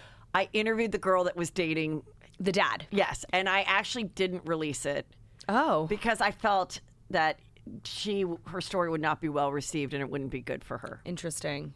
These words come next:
Speaker 1: Yeah.
Speaker 2: Well, Addison took a lot of time off after that because it was, like, embarrassing, and I think it was a lot.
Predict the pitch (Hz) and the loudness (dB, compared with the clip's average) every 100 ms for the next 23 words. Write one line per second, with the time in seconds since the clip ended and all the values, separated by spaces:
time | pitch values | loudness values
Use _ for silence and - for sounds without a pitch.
0 | - 165 - - - - 196 208 190 196 | -10 -4 -4 -6 -14 -4 2 4 4 2
1 | 220 233 214 202 - 180 165 165 - 156 | 2 0 0 0 0 2 2 0 -2 0
2 | 160 120 117 - - 135 - 147 123 - | 4 2 2 -4 -2 -2 0 0 0 0
3 | 170 147 151 - 147 131 151 147 147 165 | -4 -2 -4 -2 -2 -2 -2 0 0 -2
4 | 151 156 160 151 151 151 143 143 | -4 -2 -2 -2 2 4 4 2